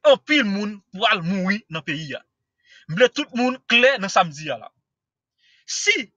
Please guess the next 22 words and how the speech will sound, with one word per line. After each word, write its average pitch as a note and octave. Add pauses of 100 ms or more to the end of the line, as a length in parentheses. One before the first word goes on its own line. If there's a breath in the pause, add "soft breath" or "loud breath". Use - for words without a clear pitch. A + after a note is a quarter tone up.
(360)
nèg G#3+
yo A#3+
pa D4+
kanpe, C#4+
stil, C4 (160)
operasyon A3+
sa D#3+
yo D#3+
vin E3
avèk C#3+
la, F3+
ki E3+
li D3+ (100)
chache -
Jovenel C#3+
la, G3+ (560 soft breath)
pou A3
al G3
gen G3+
anpil A#3+
moun E3+
mouri. C#3